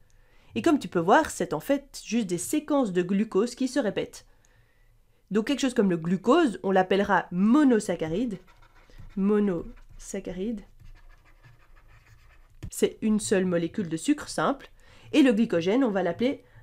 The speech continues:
un polysaccharide. Polysaccharide. Et le glucose est donc la brique élémentaire, l'élément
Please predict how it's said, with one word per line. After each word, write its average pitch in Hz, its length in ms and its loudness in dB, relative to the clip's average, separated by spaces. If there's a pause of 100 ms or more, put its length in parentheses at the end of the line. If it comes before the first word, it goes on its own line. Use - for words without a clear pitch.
(100)
un 214 180 -2 (140)
polysaccharide. 202 720 -2 (1000)
Polysaccharide. - 1120 -10 (2500)
Et 196 80 0
le 180 100 -2
glucose 214 360 2
est 185 80 4
donc 226 180 2
la 165 180 4
brique 233 380 2
élémentaire, 196 580 2
l'élément 233 600 4